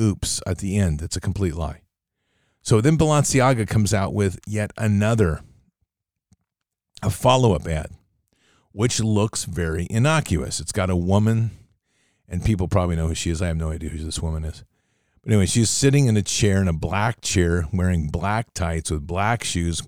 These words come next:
holding a, in a, in a, um, kind of a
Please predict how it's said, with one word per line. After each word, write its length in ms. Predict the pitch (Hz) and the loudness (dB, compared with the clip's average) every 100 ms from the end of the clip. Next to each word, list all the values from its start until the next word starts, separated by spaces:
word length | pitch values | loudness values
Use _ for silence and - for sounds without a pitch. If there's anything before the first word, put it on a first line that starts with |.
| - | -10
holding 340 | - 113 101 85 | -2 0 2 0
a, 140 | 82 - _ _ _ _ | -2 -10 _ _ _ _
in 140 | 92 | 0
a, 140 | 87 80 - _ | 2 0 -4 _
in 120 | - 90 | -6 -2
a, 220 | 85 76 - | -2 -6 -10
um, 440 | 98 82 - - - _ _ _ _ _ _ _ _ | -10 -10 -10 -12 -14 _ _ _ _ _ _ _ _
kind 120 | 104 | -2
of 80 | 87 | 0
a 160 | 78 | -2